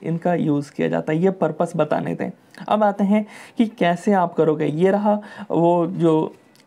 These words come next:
इन्होंने इक्वेशन दिया हुआ है, एक्स और वाई की वैल्यू जो दी हुई है वेरिएबल्स का, तो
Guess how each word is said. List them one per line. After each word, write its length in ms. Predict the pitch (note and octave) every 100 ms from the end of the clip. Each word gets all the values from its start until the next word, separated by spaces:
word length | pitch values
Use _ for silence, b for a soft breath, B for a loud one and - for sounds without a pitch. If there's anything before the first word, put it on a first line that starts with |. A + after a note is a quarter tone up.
| -
इन्होंने 480 | E3 E3 E3+ F3+ - -
इक्वेशन 520 | D#3 E3 D3+ E3+ F3+
दिया 180 | F3+ E3
हुआ 220 | E3 E3
है, 220 | F3 G3+
एक्स 260 | - D#3+ F3+
और 60 |
वाई 180 | E3 D#3+
की 80 | D#3+
वैल्यू 300 | E3 D3+ E3
जो 160 | E3+ E3
दी 120 | D#3+
हुई 200 | E3 D#3+
है 80 | F#3
वेरिएबल्स 520 | E3 D#3 D#3 D#3+ D#3+
का, 200 | A#3 C#4+ B B B B
तो 300 | B3 A#3 A3